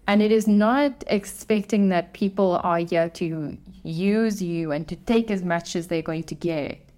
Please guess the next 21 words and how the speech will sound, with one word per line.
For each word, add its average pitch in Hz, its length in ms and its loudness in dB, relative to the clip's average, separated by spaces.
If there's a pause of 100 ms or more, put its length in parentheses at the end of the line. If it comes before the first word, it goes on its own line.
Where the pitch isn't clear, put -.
(100)
okay? 165 240 -2
Because 180 280 -4
that's 190 240 0
the 196 100 0
victim 170 420 -4
narrative 156 480 -4
coming 147 300 -4
up 147 180 -4
and 151 140 -6
that 147 160 -6
people 165 260 -6
pleaser 147 360 -6
again. 175 580 -6 (640)
But 190 120 4
it's 190 200 0
also 233 260 2
recognizing 165 920 -2 (560)
that 165 240 0
people 165 420 -4
will 220 180 0
take - 440 -8